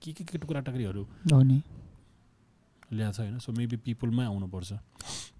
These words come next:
Speaker 2: So, परिवार त सबभन्दा ठुलो चेन्ज नै जबसम्म हामीले आफूभित्र हेर्दैनौँ नि,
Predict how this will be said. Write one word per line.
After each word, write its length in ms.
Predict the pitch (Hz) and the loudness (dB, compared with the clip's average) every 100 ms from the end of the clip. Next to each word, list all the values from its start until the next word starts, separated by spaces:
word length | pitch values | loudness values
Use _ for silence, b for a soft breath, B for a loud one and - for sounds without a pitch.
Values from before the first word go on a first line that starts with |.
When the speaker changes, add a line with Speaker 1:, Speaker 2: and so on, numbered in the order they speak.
| - _ _ _ - - - - - | -20 _ _ _ -16 -14 -14 -12 -2
Speaker 2:
So, 100 | 160 - | 8 12
परिवार 260 | 165 170 | 12 12
त 40 | 151 | 12
सबभन्दा 400 | 156 151 165 165 | 10 12 12 12
ठुलो 240 | - 160 | 12 12
चेन्ज 400 | 151 - 160 160 | 12 12 12 12
नै 380 | 151 175 156 95 | 12 12 12 8
जबसम्म 420 | 165 151 151 156 147 | 6 10 12 12 12
हामीले 220 | 139 156 | 12 10
आफूभित्र 520 | 165 - 151 156 185 | 10 12 12 12 12
हेर्दैनौँ 380 | 170 151 160 | 12 12 12
नि, 120 | 165 | 12